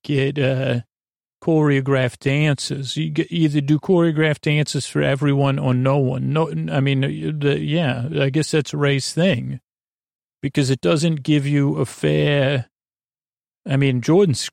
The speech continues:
good, doing very well, and I guess because maybe Jordan Fisher, I think maybe, I'd have to ask Scooter's daughter, is probably, uh, does T V and singing.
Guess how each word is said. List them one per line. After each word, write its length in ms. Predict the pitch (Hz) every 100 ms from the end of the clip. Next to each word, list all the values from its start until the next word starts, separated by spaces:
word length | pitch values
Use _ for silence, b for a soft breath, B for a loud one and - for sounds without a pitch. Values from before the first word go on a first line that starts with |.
| _
good, 220 | 139 151 131
doing 240 | 131 123
very 380 | 113 135 131 123
well, 440 | 131 175 120 135
and 120 | 123
I 60 | 127
guess 220 | 135 131
because 300 | - 123 120
maybe 240 | 127 123 123
Jordan 300 | 135 131 120
Fisher, 400 | - 131 - 135
I 80 |
think 260 | 120 - 156
maybe, 320 | 143 131 123
I'd 140 | 127 127
have 160 | 143 -
to 80 | 139
ask 120 | -
Scooter's 340 | - 127 113
daughter, 380 | - 127 143 123
is 180 | 123 120
probably, 640 | - 131 127 127 123 120
uh, 120 | 147 127
does 360 | 139 117 -
T 220 | - 151 131
V 300 | 131 123 139
and 400 | 135 139 151 143
singing. 720 | - 120 123 123 123 131